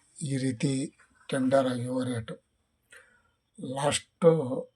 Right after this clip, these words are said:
ಮೂರು ಸಾವಿರ ರೂಪಾಯಿ ಒಂದು ಕ್ವಿಂಟಲು. ಗರಿಷ್ಠ, ಕನಿಷ್ಠ, ಮಧ್ಯಮ ಬೆಲೆ,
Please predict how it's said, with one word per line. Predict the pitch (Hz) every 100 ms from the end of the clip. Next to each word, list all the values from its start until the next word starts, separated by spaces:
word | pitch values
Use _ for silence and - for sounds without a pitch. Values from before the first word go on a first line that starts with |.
| _ _ _ _ _ _ _ _ _ 139
ಮೂರು | 135 151
ಸಾವಿರ | - 147 135
ರೂಪಾಯಿ | 127 156 175
ಒಂದು | 139 120
ಕ್ವಿಂಟಲು. | 117 123 123 120 - - _ _ _ _ _ _ -
ಗರಿಷ್ಠ, | 131 127 139 - 175
ಕನಿಷ್ಠ, | - - 127 127 - -
ಮಧ್ಯಮ | 508 156 127 113 262 - 147
ಬೆಲೆ, | 123 113 127 -